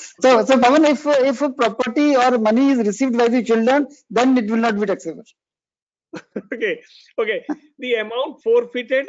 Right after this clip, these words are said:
Speaker 2: as advance received against sale of property, whether it will be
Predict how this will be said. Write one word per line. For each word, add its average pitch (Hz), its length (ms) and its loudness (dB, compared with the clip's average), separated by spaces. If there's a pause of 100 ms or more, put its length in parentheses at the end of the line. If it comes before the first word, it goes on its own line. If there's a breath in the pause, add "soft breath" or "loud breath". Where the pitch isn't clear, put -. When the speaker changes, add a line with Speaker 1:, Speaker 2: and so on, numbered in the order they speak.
(160)
Speaker 2:
as 247 140 -2
advance 226 480 -6
received 233 380 -10
against 233 400 -8
sale 226 220 -2
of 233 120 -6
property, 214 460 -8
whether 214 280 -4
it 202 140 -8
will 214 160 -12
be 240 160 -12